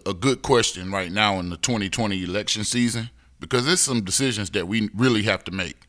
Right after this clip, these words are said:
And I keep hearing people say, "Anybody but Trump, anybody but Trump." But why are we in the habit of voting for people that we don't require anything out of but to just not be the other guy?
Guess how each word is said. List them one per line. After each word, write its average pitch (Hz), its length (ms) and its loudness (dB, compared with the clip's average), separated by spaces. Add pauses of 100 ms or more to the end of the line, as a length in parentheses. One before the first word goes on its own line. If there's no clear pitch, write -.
(1400)
And 120 100 2
I 160 60 4
keep 151 240 -6
hearing 120 340 2
people 123 320 -4
say, 98 420 2 (260)
"Anybody 110 480 4
but 98 260 -4
Trump, 131 340 2 (180)
anybody 110 460 2
but 92 240 -6
Trump." 120 300 2 (420)
But 131 320 4 (180)
why 156 340 6
are 190 80 2
we 165 180 -2
in 147 80 0
the 110 100 0
habit 127 340 4
of 95 80 -2
voting 120 380 4
for 107 160 -4
people 104 440 -2
that 98 220 0
we 117 120 0
don't 113 240 4
require 104 540 0
anything 117 460 0
out 107 220 2
of 95 320 0
but 98 200 -2
to 101 160 -2
just 104 280 -2
not 107 220 0
be 104 140 -2
the 92 120 -6
other 104 220 -4
guy? 85 400 0